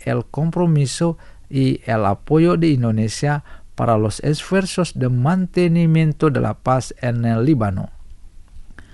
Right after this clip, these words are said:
Nasir afirmó que la última vez que un ministro indonesio había visitado Líbano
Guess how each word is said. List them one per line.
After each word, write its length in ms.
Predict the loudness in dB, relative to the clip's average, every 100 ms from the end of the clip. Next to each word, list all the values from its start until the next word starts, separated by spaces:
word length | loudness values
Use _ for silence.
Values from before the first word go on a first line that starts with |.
| -20 -18 -16 -14 -4
Nasir 460 | 0 0 2 0 2
afirmó 640 | -2 2 2 4 2 0
que 180 | -2 0
la 220 | 2 0 0
última 460 | -4 -2 0 2
vez 300 | 2 0 -4
que 260 | -4 -4 -2
un 240 | -2 0 0
ministro 500 | 0 -2 -2 -4 -2
indonesio 720 | 0 0 0 0 -2 -4 -2
había 320 | -4 0 0
visitado 580 | 0 -4 -6 0 2 2
Líbano 580 | 2 2 0 0 -2